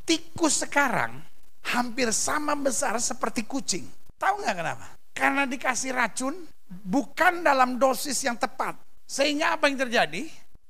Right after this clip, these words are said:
Selama dia mati aman. Kalau dia nggak mati, dia akan jadi stronger. Saudara tahu nggak? Bayi waktu disuntik vaksin, sebetulnya dikasih apa dia? Dikasih virus, ya kan?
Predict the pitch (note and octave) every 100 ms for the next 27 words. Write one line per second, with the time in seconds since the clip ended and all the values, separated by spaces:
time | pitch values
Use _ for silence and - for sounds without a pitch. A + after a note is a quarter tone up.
0 | - D4 D4+ E4 F4+ F4 D#4+ D4 D#4+ C#4+
1 | G4+ G#4 F4+ D4 G3 G#3+ - - - -
2 | C#4+ C#4+ A#3+ C#4+ C#4 B3 B3 E4 G4 C#4+
3 | C4+ C4 B3+ B3 A#3+ A#3+ - B3+ A#3+ E3+
4 | - - - - - - C#4 E4 F#4+ E4
5 | A3+ D3 - - - F3+ E3 A3 C#4 C#4
6 | A#3+ G#3 A3+ A3 G#3 A#3 G#3+ A3 G#3 -
7 | - C#3 - - - - C4 C4 D4 E4+
8 | D#4+ A#3 A3+ C4 A3+ E3+ C3 G2+ - -
9 | - E3+ F#3 A#3+ E4 E4 C#3+ - - -
10 | - - F3 C3 F#3